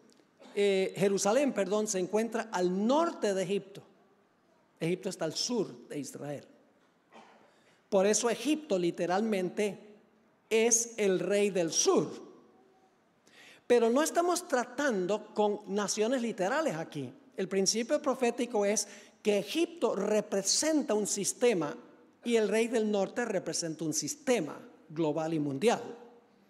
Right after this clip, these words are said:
Estamos tratando con símbolos, en otras palabras.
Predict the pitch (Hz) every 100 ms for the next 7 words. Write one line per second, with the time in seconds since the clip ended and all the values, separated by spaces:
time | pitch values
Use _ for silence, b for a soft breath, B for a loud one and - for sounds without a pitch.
0 | _ - 196 180 220 220 185 190 214 214
1 | 160 151 - 285 233 139 123 - - -
2 | 156 156 165 156 208 269 - - - -
3 | -